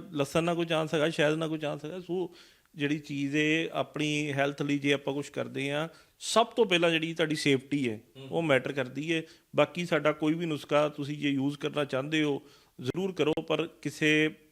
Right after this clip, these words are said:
Speaker 1: ਜਿਹੜਾ ਡਾਕਟਰ ਹੈ, ਪ੍ਰੋਫੈਸ਼ਨਲ ਹੈ, ਉਹਦੀ ਅੰਡਰ ਕੇਅਰ ਕਰੋ ਤੇ ਆਪਣੀ ਲੋੜ ਅਨੁਸਾਰ ਕਰੋ, ਆਪਣੀ ਬਾਡੀ ਨੂੰ ਸਮਝ ਕੇ ਕਰੋ।
Speaker 2: ਜੀ। ਅੱਛਾ, ਤੇ ਫਿਰ ਡਾਕਟਰ ਸਾਹਿਬ, ਇਹ ਨੁਸਖਾ ਫਾਰਮੂਲਾ ਹੁਣ ਸਾਨੂੰ ਦੱਸ ਦਿਓ ਵੀ ਕਿੰਨੀ ਮਿਕਦਾਰ ਦੇ ਵਿੱਚ ਲੈਣਾ ਹੈ, ਕਿਵੇਂ ਇਹ, ਇਹਦੀ ਪ੍ਰੀਪਰੇਸ਼ਨ ਕਿਵੇਂ ਹੋਣੀ ਹੈ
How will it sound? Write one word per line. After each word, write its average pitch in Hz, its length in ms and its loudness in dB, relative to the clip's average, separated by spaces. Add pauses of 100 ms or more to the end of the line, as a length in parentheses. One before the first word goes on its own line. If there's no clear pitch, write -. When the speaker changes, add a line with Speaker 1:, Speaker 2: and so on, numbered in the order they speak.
(320)
Speaker 1:
ਜਿਹੜਾ 147 260 4
ਡਾਕਟਰ 139 400 0
ਹੈ, 151 80 0
ਪ੍ਰੋਫੈਸ਼ਨਲ 139 640 -2
ਹੈ, 151 180 0 (320)
ਉਹਦੀ 151 240 0
ਅੰਡਰ 135 220 0
ਕੇਅਰ 151 260 0
ਕਰੋ 151 420 -2 (340)
ਤੇ - 160 -4 (180)
ਆਪਣੀ 160 420 2
ਲੋੜ 147 340 0
ਅਨੁਸਾਰ 151 380 2
ਕਰੋ, 147 240 0
ਆਪਣੀ 151 300 -2
ਬਾਡੀ 131 360 -2
ਨੂੰ 147 220 -6
ਸਮਝ 160 340 -2
ਕੇ 143 140 -2
ਕਰੋ। 104 220 -14 (140)
Speaker 2:
ਜੀ। 127 280 -14 (420)
ਅੱਛਾ, 107 200 -6
ਤੇ 127 200 -2 (160)
ਫਿਰ 143 160 -2
ਡਾਕਟਰ 143 180 2
ਸਾਹਿਬ, 190 140 0
ਇਹ 190 60 0
ਨੁਸਖਾ 156 300 -2
ਫਾਰਮੂਲਾ 139 440 4
ਹੁਣ 139 140 -10
ਸਾਨੂੰ 135 260 -4
ਦੱਸ 104 180 -2
ਦਿਓ 117 140 -4
ਵੀ 131 160 -4
ਕਿੰਨੀ 123 320 -4
ਮਿਕਦਾਰ 104 480 -2
ਦੇ 104 120 -4
ਵਿੱਚ 107 240 -6
ਲੈਣਾ 101 240 -8
ਹੈ, 104 120 -10 (400)
ਕਿਵੇਂ 143 360 2
ਇਹ, 135 300 0
ਇਹਦੀ 131 340 -2
ਪ੍ਰੀਪਰੇਸ਼ਨ 113 720 -2
ਕਿਵੇਂ 120 320 -2
ਹੋਣੀ 110 340 -4
ਹੈ 107 140 -6